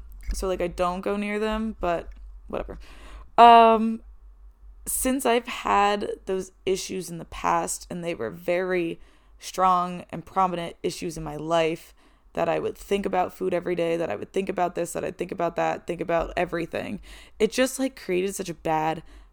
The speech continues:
like, body dysmorphia, like, image. And, like, in general, like, we all in the gym community, which is sad, like, struggle with, like, body dysphoria usually because we're looking at ourselves every single day. There's some days where you're like,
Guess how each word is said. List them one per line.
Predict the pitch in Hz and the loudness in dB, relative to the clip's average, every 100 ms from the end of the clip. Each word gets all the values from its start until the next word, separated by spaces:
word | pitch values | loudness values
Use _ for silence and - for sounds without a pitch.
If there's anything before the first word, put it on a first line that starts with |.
| _ _ _ _ - | _ _ _ _ -2
like, | 175 | 0
body | - 170 170 | 4 4 2
dysmorphia, | 175 - 170 175 - 220 220 | -4 -6 -6 -6 -2 0 0
like, | 226 220 214 | 0 0 -2
image. | - 214 220 226 208 - | -4 -2 -2 -2 -4 -6
And, | 185 | -4
like, | 190 185 | -4 -4
in | - 180 | -6 -4
general, | 180 170 190 233 254 | -2 -2 -2 -2 -2
like, | 226 214 - | -4 -6 -10
we | 202 196 | -8 -4
all | 196 208 202 202 - - - - - - | -2 0 0 -4 -14 -20 -20 -20 -8 -2
in | 208 | 0
the | 190 | 0
gym | 175 196 196 | 0 -2 -2
community, | 180 185 185 185 185 | -4 -2 0 0 -2
which | 185 | -4
is | 180 | -6
sad, | - 185 180 | -2 -2 0
like, | 180 - | -2 -6
struggle | - 202 208 214 208 | -8 -2 0 2 0
with, | 185 180 | 0 -2
like, | 95 - - - - - - | -4 -4 -10 -20 -20 -20 0
body | 160 170 - | 4 4 2
dysphoria | - - - - - - | -6 -6 -8 -8 -10 -10
usually | - - 113 - | -10 -8 -6 -6
because | - - 196 180 - | -8 -6 -4 -4 -4
we're | - | -2
looking | 196 226 247 | 0 -2 -2
at | 208 | -2
ourselves | 180 95 - | -2 -4 -6
every | - - | -10 -10
single | 214 - | -10 -8
day. | 107 98 - - - - - | -6 -6 -10 -16 -20 -6 0
There's | 202 190 | 0 0
some | 214 | -2
days | 208 202 202 202 | 0 2 2 2
where | 214 | 0
you're | 208 | 2
like, | 208 202 | 2 0